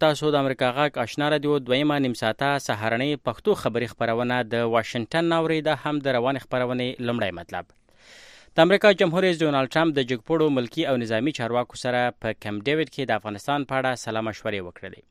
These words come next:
جمهور رئیس ټرمپ په ټویټر کې لیکلي دي چې د افغانستان په شمول یې پر بېلابېلو موضوعګانو مهمې پریکړې کړې دي. ټرمپ د خپلو پریکړو جزئیات خپاره نه کړل. خو تر غونډې څو ساعته وروسته د جمهور رئیس ټرمپ ویاندې سارا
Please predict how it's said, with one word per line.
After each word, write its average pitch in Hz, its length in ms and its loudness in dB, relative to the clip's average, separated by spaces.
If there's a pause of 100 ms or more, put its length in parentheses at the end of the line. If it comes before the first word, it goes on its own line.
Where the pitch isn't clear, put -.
(560)
جمهور 147 280 4
رئیس 156 220 2
ټرمپ 156 280 4
په 139 140 0
ټویټر 151 300 0
کې 131 140 -4
لیکلي 156 320 -2
دي 147 120 -2
چې 131 140 0
د 117 100 2
افغانستان 123 460 -4
په 120 140 -6
شمول 127 260 -4
یې 151 220 -2
پر 113 180 -4
بېلابېلو 147 500 0 (160)
موضوعګانو 113 600 -2 (160)
مهمې 117 380 -4 (100)
پریکړې 113 340 -6
کړې 92 220 -12
دي. - 80 -18 (680)
ټرمپ 170 380 4
د 127 100 -4
خپلو 135 260 -4 (100)
پریکړو 151 360 -2
جزئیات 120 520 -4
خپاره 113 360 -2 (520)
نه 135 100 4
کړل. 85 180 -16 (560)
خو 120 200 -2
تر 117 120 -2
غونډې 147 300 0 (240)
څو 214 80 2 (160)
ساعته 113 240 0
وروسته 151 340 0
د 123 160 -4
جمهور 117 280 -4
رئیس - 180 -10
ټرمپ 127 240 -2
ویاندې 143 480 -2
سارا 117 340 0